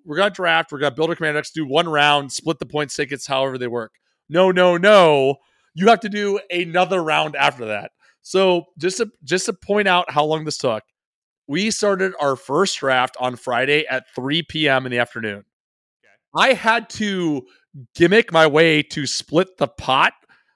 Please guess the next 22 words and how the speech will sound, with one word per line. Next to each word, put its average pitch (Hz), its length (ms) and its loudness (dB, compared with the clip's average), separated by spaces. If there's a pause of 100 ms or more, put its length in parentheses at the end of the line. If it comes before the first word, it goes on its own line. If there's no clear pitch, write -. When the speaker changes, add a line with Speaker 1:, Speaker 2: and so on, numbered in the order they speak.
(300)
Speaker 1:
at 170 200 0
seven 190 520 0
P 208 240 0
M 165 280 4
so 175 160 0
I 165 60 4
could 131 200 0
rush 143 460 4
and 175 140 -4
do 165 220 0
another 160 800 0
commander, 151 840 -2 (240)
like, 165 400 -4
s-, - 280 -20 (340)
firing 170 720 0
event 135 520 -6
after 135 280 -2
that. 190 200 2
Speaker 2:
Four 220 560 2
hours? 143 520 4
Speaker 1:
Four 262 380 8
hours! 247 840 4